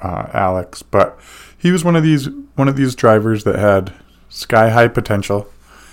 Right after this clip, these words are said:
and found his way fairly quickly into Formula One, the same way it seems, you know, we're not even gonna go into it anymore. The same pedigree, the F two championship is the doorway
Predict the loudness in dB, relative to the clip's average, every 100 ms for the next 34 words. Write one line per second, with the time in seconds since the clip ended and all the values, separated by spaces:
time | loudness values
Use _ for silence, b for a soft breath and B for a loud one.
0 | b b -4 -2 -2 -2 -4 -2 -2 0
1 | 0 -4 0 2 2 0 -4 -10 0 2
2 | 2 0 -2 -2 -2 0 0 0 -2 -2
3 | -2 0 0 0 0 0 -2 0 2 2
4 | 2 0 -4 b b b b b b b
5 | b -6 -6 -6 -4 0 2 0 0 2
6 | 2 2 2 2 0 0 2 2 2 0
7 | 2 2 2 2 0 -2 -2 -2 0 0
8 | 0 2 2 2 0 -2 -4 -4 -4 -2
9 | -4 0 -2 -2 -6 -2 -4 -2 -4 0
10 | 2 2 0 -2